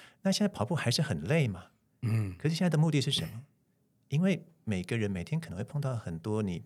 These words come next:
Speaker 1: 不如意的事嘛。
Speaker 2: 对。
Speaker 1: 不是只有视障，不是身障，是每个人每天可能都碰到很多的烦恼嘛。
Speaker 2: 对。
Speaker 1: 那怎么办？所以有时候你，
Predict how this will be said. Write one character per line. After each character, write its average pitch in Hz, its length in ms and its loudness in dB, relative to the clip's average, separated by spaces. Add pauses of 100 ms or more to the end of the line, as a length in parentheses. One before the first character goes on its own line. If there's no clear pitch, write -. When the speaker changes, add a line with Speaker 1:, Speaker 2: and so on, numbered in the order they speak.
Speaker 1:
不 131 100 0
如 98 180 -2
意 110 120 -4
的 90 120 -4
事 - 300 -4
嘛。 - 180 -16 (180)
Speaker 2:
对。 101 300 2
Speaker 1:
不 190 100 0
是 185 140 2
只 185 120 -2
有 147 100 4
视 147 200 0
障， 151 180 0
不 131 100 0
是 151 120 0
身 147 220 2
障， 175 140 -2
是 185 100 0
每 143 180 0
个 92 160 -6
人 90 120 -2
每 85 200 -2
天 165 160 -2
可 185 80 -4
能 92 80 0
都 117 100 0
碰 143 140 -2
到 139 80 0
很 107 100 0
多 117 120 0
的 110 100 -2
烦 90 380 -6
恼 87 200 -2
嘛。 90 220 -16 (160)
Speaker 2:
对。 87 280 -6 (200)
Speaker 1:
那 196 200 2 (440)
怎 - 120 -6
么 76 100 -4
办？ 78 260 -4 (520)
所 - 180 -4
以 240 60 2
有 180 80 2
时 120 100 -2
候 165 80 2
你， 110 160 0